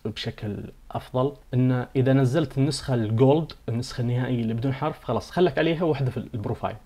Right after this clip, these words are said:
بعدها بشهر، بأقل من شهر مثلًا، إذا نزلت أبل فورتين بوينت زيرو بوينت ون ولا فورتين بوينت ون،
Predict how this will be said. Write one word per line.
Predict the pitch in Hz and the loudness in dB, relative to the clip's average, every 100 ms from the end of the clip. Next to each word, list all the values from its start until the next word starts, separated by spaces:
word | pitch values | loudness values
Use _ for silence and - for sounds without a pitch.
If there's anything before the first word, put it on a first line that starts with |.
| - | -6
بعدها | 131 165 165 160 175 - 117 101 - - | 8 10 10 6 2 0 -10 -10 -12 2
بشهر، | 156 131 139 - - - - | 4 6 2 0 -14 -20 -8
بأقل | 107 - 123 131 | -8 -2 2 4
من | 131 | 4
شهر | 127 131 127 | 4 0 0
مثلًا، | 120 127 | 0 0
إذا | 123 | 0
نزلت | 123 117 127 131 | 0 2 0 0
أبل | 127 127 | 0 2
فورتين | - 123 135 123 | 0 -2 0 2
بوينت | 123 123 | 2 2
زيرو | 127 127 | 2 2
بوينت | 117 123 - | 0 -2 -2
ون | 127 123 | -4 -2
ولا | 120 113 | -4 -4
فورتين | 120 120 127 | -6 -2 -2
بوينت | 120 120 113 131 | 0 -2 -2 -2
ون، | 123 | -2